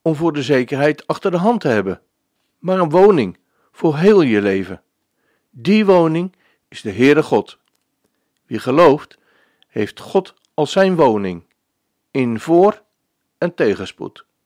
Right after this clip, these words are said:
Een schuilplaats die betrouwbaar is onder alle omstandigheden. De bewoners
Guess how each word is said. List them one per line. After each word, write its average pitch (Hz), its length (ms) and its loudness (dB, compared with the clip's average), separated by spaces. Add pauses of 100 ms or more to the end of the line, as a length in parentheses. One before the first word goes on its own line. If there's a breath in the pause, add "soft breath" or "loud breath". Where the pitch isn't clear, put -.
(680)
Een - 120 -16
schuilplaats 156 760 0
die 143 160 -12
betrouwbaar 143 580 2
is - 320 -4 (260)
onder 117 240 -12 (240)
alle 180 260 4
omstandigheden. 117 920 -6 (760)
De 107 100 -16
bewoners 139 680 0